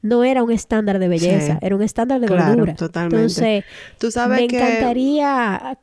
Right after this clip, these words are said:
Speaker 1: ver cómo ella trabaja.
Speaker 2: Definitivamente.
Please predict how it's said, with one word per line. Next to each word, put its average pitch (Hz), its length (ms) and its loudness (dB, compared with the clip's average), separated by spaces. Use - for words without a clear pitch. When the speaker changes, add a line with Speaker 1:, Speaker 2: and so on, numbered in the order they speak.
Speaker 1:
ver 240 420 0
cómo 226 240 -2
ella 226 180 -2
trabaja. 180 600 -2
Speaker 2:
Definitivamente. 160 1120 0